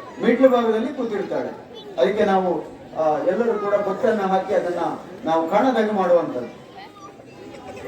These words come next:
ಅದು ಸಂಸ್ಕಾರವೂ ಕೂಡ, ಸಂಸ್ಕೃತಿಯೂ ಕೂಡ ನಮ್ಮ ವಿದ್ಯಾಭ್ಯಾಸದ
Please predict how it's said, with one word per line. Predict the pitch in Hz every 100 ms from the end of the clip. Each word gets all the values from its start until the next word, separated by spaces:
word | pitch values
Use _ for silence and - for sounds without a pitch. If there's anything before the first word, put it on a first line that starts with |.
| - - - 233 262 277 285 262 285 277 - -
ಅದು | 226
ಸಂಸ್ಕಾರವೂ | 214 226 254 302 311 285 277
ಕೂಡ, | 254 233 226 202 175 185 - - 220
ಸಂಸ್ಕೃತಿಯೂ | 233 - 285 269 269 254
ಕೂಡ | 262 269 254 220 - - - 190
ನಮ್ಮ | 208
ವಿದ್ಯಾಭ್ಯಾಸದ | 196 190 254 269 277 254 254 247 233 226 202 -